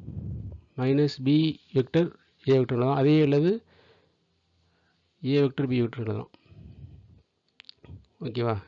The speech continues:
ஏன்னா வந்து டாட் ப்ராடக்ட்டில் இது மாதிரி உங்களுக்கு வரும். அதே மாதிரி plus இங்கே minus B vector dot minus B vector. Minus minus plus ஆயிரும். B vector, B vector என்னது?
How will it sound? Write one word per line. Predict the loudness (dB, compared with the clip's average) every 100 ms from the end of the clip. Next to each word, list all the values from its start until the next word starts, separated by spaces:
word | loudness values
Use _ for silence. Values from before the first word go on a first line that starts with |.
| -6
ஏன்னா | -2 0
வந்து | 0 0 0
டாட் | 0 0
ப்ராடக்ட்டில் | -2 -2 -2
இது | -2
மாதிரி | 0 0 -2
உங்களுக்கு | -4 -6 -6
வரும். | -8 -10 _ _ _ _ _ _ _ _ _ _ _ _ _ _ _ _ _ _ _ _ -4
அதே | 2 4
மாதிரி | 4 4 0 -8 -20 -18 -18 -6
plus | -2 -2 -6 -20 -20 -20 -20 _ _ _ _ _ _ _ _ -8
இங்கே | -2 0
minus | 0 2 2
B | 0
vector | 0 0 0 -2 -6 _ _ -4
dot | -4 -4 -8 -4
minus | -2 -2
B | -4
vector. | -6 -12 -18 _ _
Minus | -4 -2 0
minus | -2 -2
plus | -6 -4
ஆயிரும். | -2 -4 -6 -4
B | -2
vector, | -2 -4 -2
B | -2
vector | -2 -6
என்னது? | -6 -6